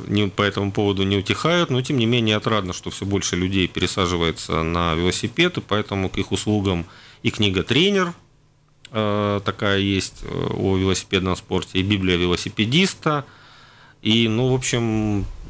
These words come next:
есть что посмотреть, э, что почитать, э, чем, так сказать,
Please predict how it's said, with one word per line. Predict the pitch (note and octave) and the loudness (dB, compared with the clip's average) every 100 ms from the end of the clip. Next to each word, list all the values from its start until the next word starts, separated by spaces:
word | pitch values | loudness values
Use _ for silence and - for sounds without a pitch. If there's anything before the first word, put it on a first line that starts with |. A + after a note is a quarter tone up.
| - - - - - - - - - | -14 -14 -16 -16 -18 -20 -20 -16 -6
есть | G#2 B2+ - | 0 0 0
что | G2 | -4
посмотреть, | - F#2 G#2 G2+ C3+ D#3 D#3 A#2 | -6 -4 -2 -2 2 2 0 -2
э, | G#2+ G2 | -2 -2
что | - F#2+ | -4 -4
почитать, | - - G2 A#2+ B2+ - | -4 -4 -4 -2 -4 -4
э, | G2 F#2+ F#2+ G#2 G#2 F#2 | -6 -4 -4 -6 -10 -10
чем, | - G#2+ G#2 G2 F#2 | -6 -2 0 0 -2
так | - - | -6 -6
сказать, | - F2+ F#2 | -2 0 0